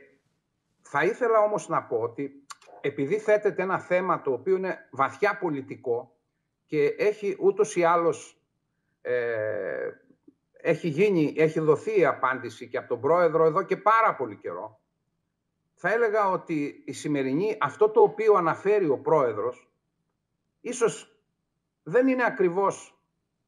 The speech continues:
τον όχι ο Μητσοτάκης ή ο, ή όχι ο Τσίπρας. Είναι μια αλλαγή πολιτικής. Αυτό που κρύβεται πίσω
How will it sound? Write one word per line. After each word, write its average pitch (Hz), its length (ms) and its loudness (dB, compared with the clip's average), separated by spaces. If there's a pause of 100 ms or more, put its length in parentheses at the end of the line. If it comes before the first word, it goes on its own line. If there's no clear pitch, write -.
τον 165 280 -4 (380)
όχι 170 320 2
ο 175 40 -2
Μητσοτάκης 156 720 -4
ή 151 60 -4
ο, 151 180 -4
ή 147 140 -2
όχι 139 280 0
ο 117 80 -6
Τσίπρας. - 540 -12 (1200)
Είναι 247 200 2
μια 226 180 2 (120)
αλλαγή 202 320 2
πολιτικής. 185 840 -4 (560)
Αυτό - 280 -2
που 214 180 -8
κρύβεται 185 520 0
πίσω 160 600 -6